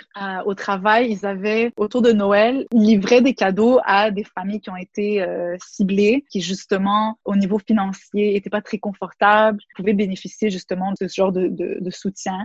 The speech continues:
pendant le temps des fêtes. Je suis allée avec mon père et ses collègues et on avait, on avait préparé des cadeaux pour les jeunes et pour les parents aussi. Donc, selon justement leur âge, qu'ils voulaient à Noël et tout. Et pas juste des cadeaux pour donner des cadeaux, hein, parce que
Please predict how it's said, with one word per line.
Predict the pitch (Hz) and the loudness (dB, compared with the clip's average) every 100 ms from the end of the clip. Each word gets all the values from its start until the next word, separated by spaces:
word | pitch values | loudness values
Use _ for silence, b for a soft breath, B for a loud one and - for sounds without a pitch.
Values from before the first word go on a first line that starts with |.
| - | -4
pendant | 208 208 | 0 2
le | |
temps | 202 220 | 2 2
des | 214 | 2
fêtes. | - 190 - 202 | 2 -2 -4 -4
Je | 196 | -4
suis | - 208 | 2 6
allée | 233 | 6
avec | 226 277 | 6 4
mon | 277 220 | 2 0
père | 208 208 | 0 0
et | 202 | -2
ses | - - | -12 -10
collègues | 185 180 190 269 - - | -6 -4 -2 -4 -8 -6
et | 202 202 | -2 -2
on | 226 | -2
avait, | 202 180 190 | -4 -6 -4
on | |
avait | 185 | -4
préparé | 190 196 190 214 | -4 -4 -2 2
des | 220 | 0
cadeaux | 220 190 180 208 247 - - | 0 -2 2 2 0 -8 0
pour | 220 226 226 - - | 4 6 4 0 -8
les | 196 196 | -2 0
jeunes | 180 185 196 214 226 | 0 2 4 4 2
et | 196 | -2
pour | 208 | 0
les | 214 | 0
parents | 208 185 185 208 | 2 0 -2 -4
aussi. | 202 _ - 208 240 _ | -6 _ -2 -2 -2 _
Donc, | 190 185 | -8 -8
selon | - 196 202 208 | 0 2 2 -2
justement | 196 185 196 190 | -4 -6 -4 -2
leur | 185 175 214 | -2 -2 2
âge, | 262 262 254 247 220 - - | 4 4 2 0 -4 -10 -10
qu'ils | 175 | -6
voulaient | 190 196 | 0 0
à | 190 | 0
Noël | 180 202 247 240 233 | 0 4 4 4 2
et | 185 | -2
tout. | - 294 - - | 0 0 0 -10
Et | - | 0
pas | 220 | 2
juste | 214 220 | 2 2
des | 196 | 0
cadeaux | 196 190 202 | 0 0 0
pour | 196 | 0
donner | 185 190 | -2 -4
des | 190 | -4
cadeaux, | 170 175 240 | -6 0 2
hein, | 254 | 2
parce | 202 - | -2 -8
que | - | -8